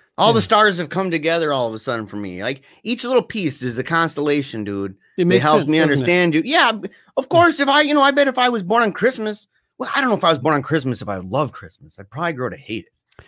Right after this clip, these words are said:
Speaker 2: No,
Speaker 1: But
Speaker 2: I was
Speaker 1: Friday the
Speaker 2: born on
Speaker 1: thirteenth makes sense, dude.
Speaker 2: Friday the thirteenth, and it was the, the, the, the same day I was born, Black Sabbath released their very first album.
Speaker 1: Dude, really?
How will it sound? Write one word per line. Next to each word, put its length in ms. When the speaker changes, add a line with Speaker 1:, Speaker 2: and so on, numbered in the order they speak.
Speaker 2:
No, 40
Speaker 1:
But 180
Speaker 2:
I 60
was 80
Speaker 1:
Friday 220
the 60
Speaker 2:
born 120
on 80
Speaker 1:
thirteenth 380
makes 260
sense, 240
dude. 180
Speaker 2:
Friday 200
the 100
thirteenth, 340
and 200
it 100
was 360
the, 220
the, 400
the, 160
the 200
same 360
day 380
I 40
was 160
born, 420
Black 220
Sabbath 400
released 340
their 140
very 240
first 280
album. 300
Speaker 1:
Dude, 440
really? 240